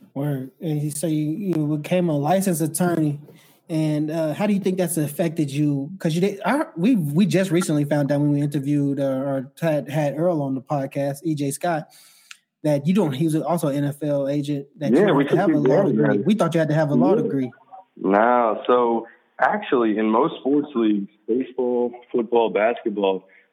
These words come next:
Speaker 2: and the other ones are actually really relaxed. The N F L has the hardest standards to become an agent because so many people watch Jerry Maguire and Ballers and decide overnight they're gonna become an agent. So they're trying to
Speaker 1: Mm-hmm.
Speaker 2: weed people out. The exam's crazy hard. Like, I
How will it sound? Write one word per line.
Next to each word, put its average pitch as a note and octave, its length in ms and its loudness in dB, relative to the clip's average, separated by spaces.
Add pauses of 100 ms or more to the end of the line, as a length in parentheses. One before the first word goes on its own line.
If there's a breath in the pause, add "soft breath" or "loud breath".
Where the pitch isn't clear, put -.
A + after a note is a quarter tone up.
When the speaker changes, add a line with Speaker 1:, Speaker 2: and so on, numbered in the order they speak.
(100)
Speaker 2:
and G#2 140 -2
the G#2+ 100 4
other C#3+ 200 2
ones G#2 220 2
are G2+ 120 4
actually G2+ 220 0
really G#2 220 0
relaxed. G2 540 0
The G2 160 -6
N A2 120 0
F C3 120 -2
L A#2+ 160 4
has F#2 160 -4
the F#2 80 -2
hardest G2+ 400 0
standards G#2 380 2
to - 60 -16
become F#2 260 -6
an F2+ 80 -2
agent F2 300 -2
because F2+ 280 -2 (100)
so G2 100 2
many G2 180 2
people F#2 460 -2
watch G2 260 0
Jerry F#2+ 180 2
Maguire F#2 440 2
and D#2+ 120 -2
Ballers G2 440 2
and F2+ 100 -8
decide E2+ 460 -2
overnight F2+ 500 -2
they're E2+ 100 -4
gonna D#2+ 160 -4
become D#2 240 -6
an D#2 80 -8
agent. D#2+ 320 -4 (540 soft breath)
So G2+ 80 4
they're F#2 120 2
trying A2 240 2
to E2+ 60 -2
Speaker 1:
Mm-hmm. E2+ 80 -2
Speaker 2:
weed F#2+ 280 -2
people F2 320 -4
out. G2+ 260 0
The F#2 80 0
exam's G2+ 540 0
crazy G2 320 0
hard. G2 320 2
Like, E2 140 0
I A2+ 80 2